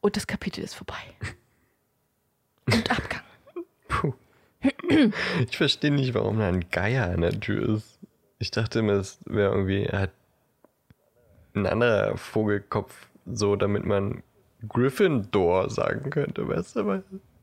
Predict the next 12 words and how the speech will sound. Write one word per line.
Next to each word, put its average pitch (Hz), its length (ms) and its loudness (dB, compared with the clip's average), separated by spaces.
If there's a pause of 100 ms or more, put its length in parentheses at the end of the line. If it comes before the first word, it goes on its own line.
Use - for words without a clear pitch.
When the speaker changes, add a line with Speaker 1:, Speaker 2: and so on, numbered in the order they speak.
(500)
Speaker 1:
Ja. 214 320 2 (340)
Speaker 2:
ist - 180 -6
die, 185 140 -2 (1000)
die - 320 -2
Greifentür. - 800 0 (1160)
Die 247 80 -8
Gryffindor. 302 800 -2 (2250)
Speaker 1:
Tja. 240 340 2 (1900)
Ist - 120 -4
ein 226 120 2
Geier. 302 320 6 (1800)
Speaker 2:
<laughs> - 80 -6